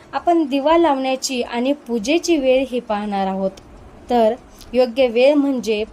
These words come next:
पहाटे पाच ते दहा वाजेपर्यंत अशी मानली जाते. जितक्या लवकर पूजा केली जाईल तितके चांगले, कारण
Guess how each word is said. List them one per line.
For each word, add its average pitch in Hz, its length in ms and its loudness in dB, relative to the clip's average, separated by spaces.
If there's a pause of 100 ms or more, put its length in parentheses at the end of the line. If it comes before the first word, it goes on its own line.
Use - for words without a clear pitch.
पहाटे 254 460 -2
पाच 277 500 -6
ते 247 220 -2
दहा 226 400 -6
वाजेपर्यंत 247 840 -2 (460)
अशी 220 240 -4
मानली 208 400 -6
जाते. 185 340 -6 (640)
जितक्या 285 340 0
लवकर 320 400 2
पूजा 277 360 -2
केली 247 380 -2
जाईल 226 560 -2
तितके 226 320 -4
चांगले, 196 400 -6 (400)
कारण 226 400 0